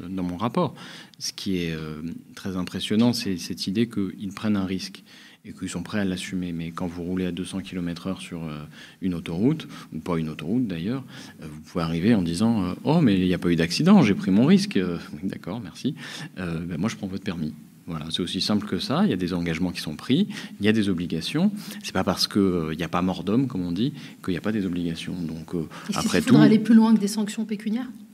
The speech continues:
Speaker 1: Oh bah, des sanctions pécuniaires, c'est possible. Euh, on peut varier le type de sanctions. On peut...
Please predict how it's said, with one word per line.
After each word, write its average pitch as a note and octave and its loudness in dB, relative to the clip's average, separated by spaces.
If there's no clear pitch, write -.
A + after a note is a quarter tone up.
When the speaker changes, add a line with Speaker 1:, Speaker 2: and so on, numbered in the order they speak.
Speaker 1:
Oh F2+ -2
bah, F2+ 0
des G#2+ 4
sanctions A2+ 0
pécuniaires, G#2 -2
c'est - -8
possible. B2 4
Euh, F2 -2
on F2+ -2
peut G#2 0
varier F#2 -2
le G2 -4
type E2+ -6
de E2+ -8
sanctions. E2+ -4
On F#2+ -2
peut... E2+ -4